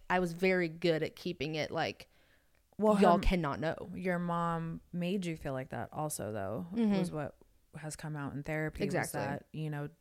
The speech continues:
Speaker 2: she made you feel like you choose Daddy and Bunny over me, and, you
Speaker 1: Mm-hmm.
Speaker 2: know, this is our little secret.
Speaker 1: And, like, I
Speaker 2: just
Speaker 1: never wanted her to feel that way because, like, every time it would get brought up, like, we'd get into a fight one day.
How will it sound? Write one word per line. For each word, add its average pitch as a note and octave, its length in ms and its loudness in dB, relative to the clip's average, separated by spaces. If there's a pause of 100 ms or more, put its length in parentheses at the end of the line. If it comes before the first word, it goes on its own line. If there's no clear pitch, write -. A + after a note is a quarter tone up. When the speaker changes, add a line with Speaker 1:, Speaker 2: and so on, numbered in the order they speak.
(120)
Speaker 2:
she D#3+ 380 -4 (220)
made D#3+ 340 -6
you D#3+ 80 -10
feel D3+ 280 -8
like D3 260 -8 (720)
you G3 160 4
choose F3+ 420 0 (480)
Daddy F3 320 2
and E3 140 0
Bunny E3 260 0
over D#3+ 220 -2
me, E3+ 580 0
and, D3 420 -4
you G#3+ 100 0
Speaker 1:
Mm-hmm. G3+ 80 2
Speaker 2:
know, D3 300 0
this E3 220 -6
is E3+ 120 -4
our D#3 280 0
little D#3+ 180 0
secret. D3+ 720 -2
Speaker 1:
And, G#3+ 80 4
like, G#3+ 120 4
I F#3+ 60 6
Speaker 2:
just F#3+ 120 4
Speaker 1:
never G3 240 4
wanted F3 320 0
her E3 120 0
to D#3 60 -2
feel D#3+ 240 -2
that F3+ 140 0
way D#3 140 0
because, F3 260 -4
like, D#3+ 160 -2
every E3 200 -2
time F3 180 -4
it E3+ 80 0
would - 120 -10
get F3+ 200 -2
brought F3+ 160 0
up, F3 160 -4
like, F3+ 120 -4
we'd F3+ 140 -4
get F#3 160 2
into - 160 -2
a F3 60 0
fight F3 320 -2
one E3+ 140 -4
day. E3 280 -4